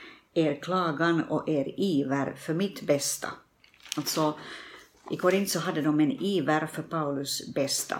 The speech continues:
Och det här fortsätter han också sen i vers elva. Det citerar jag inte nu. Men, men alltså, det fanns en iver för Paulus som person där. Eh, och här i Romarbrevet tio och, eh, vers, eh,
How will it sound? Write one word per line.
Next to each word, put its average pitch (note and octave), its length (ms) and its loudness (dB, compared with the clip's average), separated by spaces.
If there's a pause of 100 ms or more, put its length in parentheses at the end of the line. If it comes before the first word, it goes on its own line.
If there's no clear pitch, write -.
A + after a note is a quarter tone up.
(240)
Och D#3 60 -8
det D3+ 60 -4
här F3 400 -2
fortsätter E3 500 -2
han C#3+ 120 2
också C#3+ 220 -2
sen D3 200 0
i C#3+ 60 0
vers C#3+ 400 -6
elva. D3 340 -2
Det C3+ 120 -6
citerar D3+ 400 0
jag C#3+ 140 0
inte D#3 240 -2
nu. D3+ 280 2
Men, E3 200 4 (460)
men E3 140 4
alltså, F3 240 0
det F3+ 80 2
fanns F3+ 280 0
en E3+ 260 0
iver D#3+ 400 4
för D#3 140 -6
Paulus E3+ 920 0
som D3+ 300 0
person C#3+ 560 0
där. D#3+ 440 0 (460)
Eh, D3 280 -2
och D3 220 -4
här F3 380 2 (540)
i D#3+ 80 -8
Romarbrevet D3+ 880 -2
tio D3+ 500 2
och, - 320 -4 (100)
eh, - 380 -2
vers, D3+ 580 -2 (840)
eh, D3 260 -4